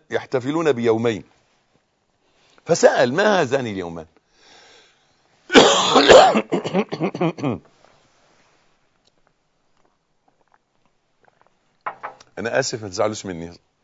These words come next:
كل ما كح، صلوا على النبي صلى الله عليه وسلم. <coughs>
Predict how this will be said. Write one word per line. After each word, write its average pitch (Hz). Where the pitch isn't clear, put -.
كل 170
ما 156
كح، -
صلوا 147
على 101
النبي 90
صلى 135
الله 120
عليه 147
وسلم. -
<coughs> 135